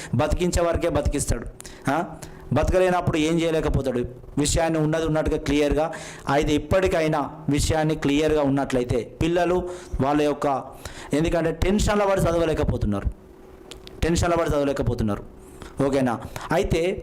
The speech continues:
నేను అప్పటికి చెప్పిన లాస్ట్ వీడియోలో లైట్గా తీసుకోండి అని చెప్పిన, లైట్గా తీసుకోండి, పెద్ద ఇబ్బంది పడకండి. yes or no వచ్చినా మీ ప్రిపరేషన్లో మీరు కూర్చొని ఓకే వస్తుంది, ఏదైనా వస్తుంది, ఇవాటితో ఏ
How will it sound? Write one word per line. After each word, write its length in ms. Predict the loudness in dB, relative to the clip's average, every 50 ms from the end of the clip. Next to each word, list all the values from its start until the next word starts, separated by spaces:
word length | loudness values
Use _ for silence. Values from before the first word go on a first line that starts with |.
| -10 -10 -6 -2
నేను 160 | 0 0 2 0
అప్పటికి 320 | 0 0 0 0 2 2 2
చెప్పిన 220 | 2 2 2 0 2
లాస్ట్ 300 | 2 2 0 0 0 0
వీడియోలో 260 | 0 0 0 0 -2 -2 -4 -2 0
లైట్గా 480 | 2 2 2 2 2 2 2 2 2
తీసుకోండి 460 | 2 0 0 0 0 0 0 0 0 0
అని 120 | 0 0
చెప్పిన, 240 | 0 -2 -2 -2 -4 -4 -8 -12 -20 -20 -20 -20 -20 -20 -10 -4 0 2
లైట్గా 360 | 2 2 2 2 2 0 0
తీసుకోండి, 520 | 0 0 0 0 0 0 0 0 0 0 0
పెద్ద 220 | 0 -2 0 0
ఇబ్బంది 400 | 0 0 0 0 0 0 0 0
పడకండి. 500 | 0 0 0 0 0 0 0 0 0 -2 -4 -4 -8 -12 -12 -12 -14 -14 -12 -6 -2 0
yes 180 | 0 0 2 2 2 2 2
or 80 | 2 2 2
no 60 | 0 0 0
వచ్చినా 260 | 0 0 -2 -2 0 0
మీ 160 | 0 0 0
ప్రిపరేషన్లో 600 | 0 0 0 0 0 2 2 2 2 2 0 0
మీరు 200 | 0 0 0 0 0 0
కూర్చొని 420 | 0 0 0 2 2 2 2 0 -2 -4 -10 -10 -4 0 0 0
ఓకే 200 | 2 2 0 0 0 0
వస్తుంది, 460 | 0 0 0 0 0 0 0 0 0 -2 -2 -4 -8 -14 -14 -6 -2 0
ఏదైనా 320 | 2 2 4 4 2 2 2 0
వస్తుంది, 300 | 0 -2 -2 -4 -4 -6 -10 -12 -6 -2 0 0
ఇవాటితో 540 | 2 4 4 4 4 4 2 2 2 2 2 2 2
ఏ 200 | 2 2 2